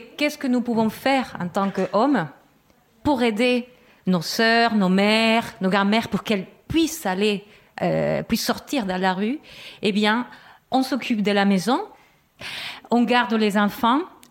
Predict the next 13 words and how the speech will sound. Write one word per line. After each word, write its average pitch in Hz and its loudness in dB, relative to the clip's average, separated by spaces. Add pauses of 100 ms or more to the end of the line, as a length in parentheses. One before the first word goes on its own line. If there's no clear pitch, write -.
(200)
on 226 2
propose, 247 0
euh, 214 4
donc 214 0
à 220 4
notre 220 0
collègue 214 2
de 196 0
la 202 4
remplacer 240 0
dans 226 2
son 214 0
boulot 214 2